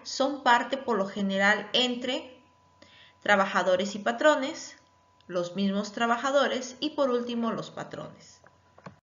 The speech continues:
Dentro de este primer criterio se encuentra también la primera clase de conflicto, que son las controversias más usuales, ya que cada parte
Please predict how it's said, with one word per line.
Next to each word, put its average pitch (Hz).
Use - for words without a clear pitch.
Dentro 294
de 359
este 320
primer 240
criterio 240
se 240
encuentra 208
también 196
la 202
primera 190
clase 196
de 185
conflicto, 185
que 240
son 269
las 320
controversias 220
más 220
usuales, 208
ya 202
que 196
cada 277
parte 214